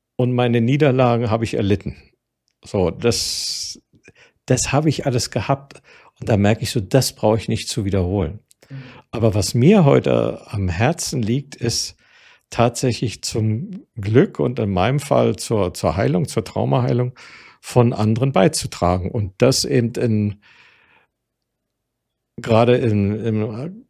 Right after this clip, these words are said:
Speaker 1: Kontext von, von afrikanischen Ländern zu tun. Ich habe da einfach eine besondere Verbindung dazu in Asien.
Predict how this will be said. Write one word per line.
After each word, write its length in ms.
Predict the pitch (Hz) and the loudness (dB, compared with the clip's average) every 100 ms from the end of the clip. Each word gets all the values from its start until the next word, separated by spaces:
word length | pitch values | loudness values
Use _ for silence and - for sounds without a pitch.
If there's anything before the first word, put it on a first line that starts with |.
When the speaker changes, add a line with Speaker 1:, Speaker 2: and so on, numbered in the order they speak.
| _ | _
Speaker 1:
Kontext 600 | - 127 135 123 - - | 0 0 2 0 0 -6
von, 440 | - 113 104 98 92 | 0 2 2 0 -2
von 260 | - 104 | -2 -2
afrikanischen 1080 | 85 104 - 101 101 113 165 - 170 156 135 | -2 -4 -4 -2 0 2 0 0 -2 -2 0
Ländern 380 | 120 143 160 143 | 0 2 0 -2
zu 160 | - | -4
tun. 640 | 143 175 214 226 156 139 - - | -4 -4 -2 -2 -4 -8 -16 -8
Ich 140 | - | -2
habe 120 | 104 | -2
da 120 | - 92 | 0 -2
einfach 220 | 98 101 | 0 0
eine 120 | 95 | -2
besondere 440 | 95 92 104 101 | 0 0 2 0
Verbindung 500 | 92 92 95 131 151 | 0 -2 0 0 0
dazu 540 | 147 143 - 147 139 139 | 0 -2 0 2 4 2
in 200 | 117 98 | 2 0
Asien. 600 | 87 107 120 131 139 | 2 4 4 2 0